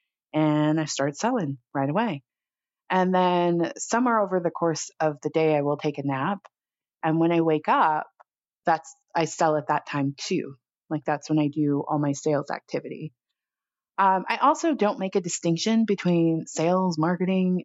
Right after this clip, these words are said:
It's all the same to me. It all leads to a client. That's, you know, it all leads to someone eventually buying a book. Yeah, I kinda kicked all that terminology out of the way, you know, 'cause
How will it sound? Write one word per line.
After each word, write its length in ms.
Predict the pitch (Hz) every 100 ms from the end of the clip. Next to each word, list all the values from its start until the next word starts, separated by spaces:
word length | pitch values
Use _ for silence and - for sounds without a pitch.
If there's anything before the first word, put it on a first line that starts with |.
| -
It's 220 | 151 -
all 180 | 190 208
the 80 | 196
same 280 | 175 170
to 60 | 175
me. 320 | 151 151 170 _ _ _ _ _ _ 196
It 40 |
all 140 | 190
leads 260 | 185 185 -
to 100 | 185
a 60 | 165
client. 480 | - 170 160 180 - _ _ _ -
That's, 280 | 190 - - _ - -
you 160 | - 175
know, 180 | 165 185 -
it 80 | 180
all 240 | 165 180
leads 280 | 170 175 -
to 320 | - 180 160 160
someone 420 | 185 175 160 - _ _ -
eventually 600 | 160 151 190 180 165 160
buying 320 | 156 156 151
a 40 | 143
book. 320 | 175 160 - _ _ _ _ _ _ _ _ _ -
Yeah, 160 | 214
I 140 | 185 180
kinda 300 | 190 226 214
kicked 280 | - 196 190
all 140 | 185 180
that 180 | 165 -
terminology 640 | 165 160 139 160 170 170
out 120 | 160
of 60 | 151
the 100 | 139
way, 460 | 135 143 185 226 220 _ _ _ _ _ 165
you 100 | 165
know, 280 | 160 165 180 _ _ _ _ -
'cause 180 | 214